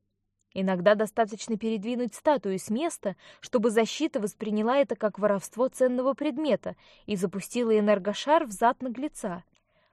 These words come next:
«Располагайтесь и чувствуйте себя как дома», великодушно предложил лорд Глау, не скрывая странной радости.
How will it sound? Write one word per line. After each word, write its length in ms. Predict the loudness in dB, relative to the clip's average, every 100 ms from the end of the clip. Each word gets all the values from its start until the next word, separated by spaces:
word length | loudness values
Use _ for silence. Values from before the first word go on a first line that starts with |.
| 2
«Располагайтесь 1040 | 2 4 6 6 4 0 -2 -6 -10 -10 -12
и 240 | -6 -4
чувствуйте 560 | -4 -6 -6 -4 -8 -6
себя 280 | -6 -2 0
как 260 | 0 -2
дома», 380 | 2 2 0 -8 -14 -4
великодушно 640 | -2 0 0 2 0 -4
предложил 500 | -4 0 0 0 0
лорд 300 | 0 0 -2
Глау, 520 | -2 0 2 2 0 -8 _ -4
не 100 | -4
скрывая 440 | -2 -2 2 2
странной 540 | 0 -2 -2 0 0 0
радости. 600 | 0 -2 -6 -14 -16 -18